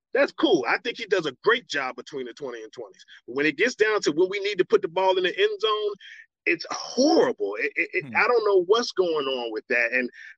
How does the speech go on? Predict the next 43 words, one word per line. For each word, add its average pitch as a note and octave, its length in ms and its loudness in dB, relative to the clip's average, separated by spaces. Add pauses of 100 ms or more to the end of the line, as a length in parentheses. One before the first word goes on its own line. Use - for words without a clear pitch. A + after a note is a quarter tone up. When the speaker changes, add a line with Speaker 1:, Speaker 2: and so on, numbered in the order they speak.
(100)
Speaker 1:
that, G3 240 0 (300)
that F#3+ 220 0
to G3+ 100 2
me F3+ 240 0
is D#3 100 0
the C3+ 100 -2
weakest D3 460 -2
link C#3+ 220 -2
on C3 160 -4
this B2 120 -4 (380)
team, B3 240 0 (400)
'cause E3 100 2
Speaker 2:
Hmm. D#3+ 60 2
Speaker 1:
our E3 140 4
defense G#3+ 400 2
is D3+ 80 -12
gonna D3+ 200 -2 (140)
fly D#3 240 2
around C#3+ 240 0
and C3+ 100 -2
make C#3 220 0
plays. B2+ 380 2
Our B2 80 0
special G3 360 2
teams E3+ 380 0
is - 180 -6
solid. B2+ 420 -6 (840)
Our D3 200 4
offense, E3 440 0
we D#3 80 -2
got E3 200 2
all F#3 200 4
the C#3+ 120 -2
weapons D#3 380 -2
and C#3+ 100 -2
the C3+ 60 -4
skill E3+ 320 0
pieces C#3+ 480 -8 (400)
out F#3+ 300 -2
there C#3 180 0
to A3+ 320 -10
be D#3 140 -4
successful. C3 720 -6